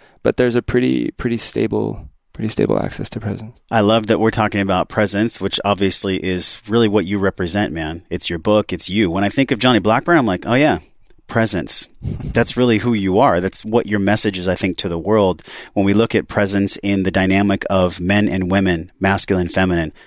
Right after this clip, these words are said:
Speaker 2: it's a whole nother podcast, by the
Speaker 1: Oh
Speaker 2: way.
Speaker 1: my
Speaker 2: But,
Speaker 1: God, I love it.
Speaker 2: uh, I mean, we could do literally an entire
Speaker 1: That's
Speaker 2: show.
Speaker 1: one of my favorites.
Speaker 2: This dynamic now, we're in this land of exponential technology, mass distraction,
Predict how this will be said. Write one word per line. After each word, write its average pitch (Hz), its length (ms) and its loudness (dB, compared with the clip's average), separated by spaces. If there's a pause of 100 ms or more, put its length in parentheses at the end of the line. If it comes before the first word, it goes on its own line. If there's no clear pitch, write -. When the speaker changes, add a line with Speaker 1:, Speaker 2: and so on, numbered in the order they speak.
Speaker 2:
it's - 100 -2
a 85 60 2
whole 95 160 2
nother 85 240 0
podcast, 82 640 0
by 69 140 0
the - 100 -4
Speaker 1:
Oh 76 40 0
Speaker 2:
way. 78 80 0
Speaker 1:
my 95 80 0
Speaker 2:
But, 92 160 0
Speaker 1:
God, 95 200 -6
I - 20 -4
love 92 80 -2
it. 110 40 4
Speaker 2:
uh, - 120 2
I 101 60 2
mean, 101 140 4
we 101 100 4
could 92 120 -6
do 90 120 2
literally 87 360 2
an 76 60 -4
entire 78 280 -4
Speaker 1:
That's 123 120 2
Speaker 2:
show. 139 60 4
Speaker 1:
one 127 100 4
of - 20 2
my 110 40 0
favorites. 95 380 -4
Speaker 2:
This 113 240 2
dynamic 110 760 2
now, 107 560 2
we're 107 220 0
in 127 160 4
this - 340 2 (100)
land 117 560 4
of 101 460 0 (100)
exponential 135 520 0
technology, 80 720 -2 (400)
mass 107 320 0
distraction, - 720 -4